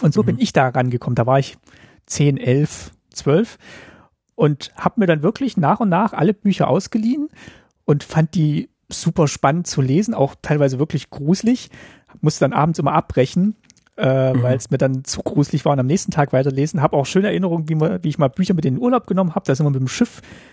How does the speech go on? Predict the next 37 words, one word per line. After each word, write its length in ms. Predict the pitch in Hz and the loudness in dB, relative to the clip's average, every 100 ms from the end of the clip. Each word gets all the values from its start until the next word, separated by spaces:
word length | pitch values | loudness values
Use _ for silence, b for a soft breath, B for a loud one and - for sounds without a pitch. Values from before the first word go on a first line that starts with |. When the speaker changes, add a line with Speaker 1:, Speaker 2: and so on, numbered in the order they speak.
| B | B
Speaker 1:
und 320 | - 139 139 - | -2 -2 -2 -2
Rad 360 | 143 190 - | 0 0 0
durch 180 | 139 127 | 0 2
Holland 300 | 202 254 208 | 2 0 -2
gefahren 340 | 185 - 190 196 | -4 0 0 0
und 140 | 135 | -2
hab 80 | 143 | -2
ich 100 | 151 | 0
abends 160 | 180 | -2
immer 100 | 170 | 0
noch 80 | 143 | -2
drei 160 | - 127 | 0 0
Fragezeichen 560 | - 208 226 190 180 | 2 0 0 0 0
gelesen. 360 | 185 165 165 226 | 0 0 -2 0
Also 180 | 143 143 B B | 0 0 B B
es 120 | - 175 | -6 -4
hat 100 | 262 | -2
mich, 260 | 190 - - | -2 -4 -4
hat 180 | 180 | -2
mich 140 | 165 143 | 0 0
wirklich 320 | 190 180 - _ _ _ - | 0 0 -2 _ _ _ -6
gefangen 320 | - - 214 | -2 0 0
genommen 240 | 139 123 135 | 0 0 -2
und 120 | - | -4
begeistert, 560 | - 127 147 - 117 | 0 2 0 -2 -4
die 120 | 120 113 | -2 0
Bücher 280 | 123 - | 0 0
und 140 | 127 117 | 0 0
die 60 | |
Geschichten. 500 | 131 - 123 - 117 - _ _ _ _ _ _ _ _ - B - | -2 0 -2 -2 -6 -8 _ _ _ _ _ _ _ _ -20 B -4
Speaker 2:
Die 60 | |
drei 160 | 127 131 | 0 0
Fragezeichen 960 | 131 156 185 175 147 - - 151 160 139 | 2 0 0 0 -2 -2 -2 -2 0 0
sind 340 | 156 196 - _ _ - | 2 0 -2 _ _ -2
ein 120 | 135 | -2
Stück 280 | - 147 - | 0 -4 -2
Kindheitserinnerung, 1200 | 170 170 147 123 - 120 127 135 - 131 156 185 | -2 0 0 -2 -2 0 2 0 0 0 2 -2